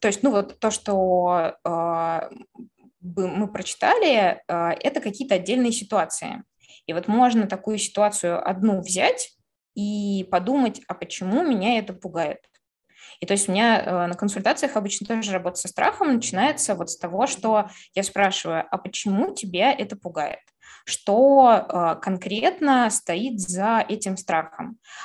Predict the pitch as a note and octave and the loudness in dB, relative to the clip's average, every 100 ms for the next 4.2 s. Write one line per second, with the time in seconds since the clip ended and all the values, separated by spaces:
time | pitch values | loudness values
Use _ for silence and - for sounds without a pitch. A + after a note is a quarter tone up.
0 | - F#3 C#4 B3+ A3 A3 B3 A3+ A3 A3 | -6 -4 0 0 2 0 -2 -4 -6 -2
1 | G3+ G3+ C4+ A#4 - A#3 F3 F#3 F3 G3+ | 0 0 0 -2 -2 -2 -2 -6 -8 -4
2 | G#3 F3+ - - E3 A#3+ D4 A#3+ G#3+ A3+ | -2 0 -2 -6 -6 -2 0 0 0 0
3 | F#3+ F3 - A#3+ - - - A#3 F3 D#3 | 0 -4 -2 -2 -2 -12 -8 -6 -4 -6
4 | - - | -6 -12